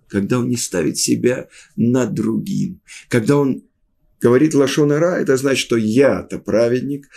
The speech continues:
а вот эти все... И,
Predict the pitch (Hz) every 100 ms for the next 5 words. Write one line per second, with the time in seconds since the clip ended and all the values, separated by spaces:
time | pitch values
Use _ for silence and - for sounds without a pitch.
0 | - - 123 127 - 156 143 117 - -
1 | 131 110 92 - _ _ _ _ _ _
2 | _ _ _ _ _ _ - 147 127 -
3 | -